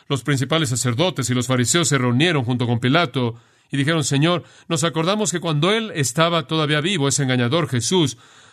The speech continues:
dijo, 'Después de tres días resucitaré'. Por tanto, da órdenes para que se asegure la tumba hasta el tercer día, no sea que los discípulos vengan y se lo roben y le digan a la gente que él ha resucitado de los muertos y el postrer engaño sea peor que el primero". Pilato dijo,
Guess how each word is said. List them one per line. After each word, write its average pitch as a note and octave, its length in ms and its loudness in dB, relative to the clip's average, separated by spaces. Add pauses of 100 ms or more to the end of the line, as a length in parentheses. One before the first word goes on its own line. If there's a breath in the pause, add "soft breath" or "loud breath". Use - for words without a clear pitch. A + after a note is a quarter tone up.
(120 loud breath)
dijo, E3+ 200 -2
'Después D#3+ 320 -2
de E3 80 2
tres E3 260 0
días D#3+ 300 0
resucitaré'. C3+ 720 -2 (400 soft breath)
Por D3+ 160 -6
tanto, F3+ 380 -4
da G3 220 0
órdenes C#3+ 680 -4 (540)
para D#3+ 180 -2
que D#3+ 140 -4
se D3+ 80 -2
asegure F#3+ 260 -2
la E3+ 180 -2
tumba C#3+ 560 -2
hasta C#3+ 200 0
el C3+ 100 -2
tercer E3+ 360 -2
día, E3+ 120 0
no F3+ 140 0
sea F#3 140 0
que E3+ 100 -4
los D3+ 140 0
discípulos G#3 540 0
vengan D#3 460 0 (340 soft breath)
y D3+ 120 0
se D#3 160 0
lo D#3 100 2
roben D3+ 540 -2 (180 soft breath)
y D#3 80 0
le D#3+ 100 2
digan A#3+ 320 2
a F#3+ 60 0
la D#3+ 140 0
gente E3+ 340 -4
que E3+ 80 -4
él F3+ 60 0
ha F3 60 0
resucitado C#3+ 520 -2
de C#3 60 2
los B2 140 0
muertos B2 500 0 (280 loud breath)
y E3 80 -2
el D#3+ 80 -2
postrer G3 360 -2
engaño F#3+ 380 -2
sea E3 260 -2
peor F3 180 0
que E3 60 -4
el C#3+ 80 -2
primero". D#3+ 340 -2
Pilato E3+ 340 -2
dijo, D#3+ 360 -2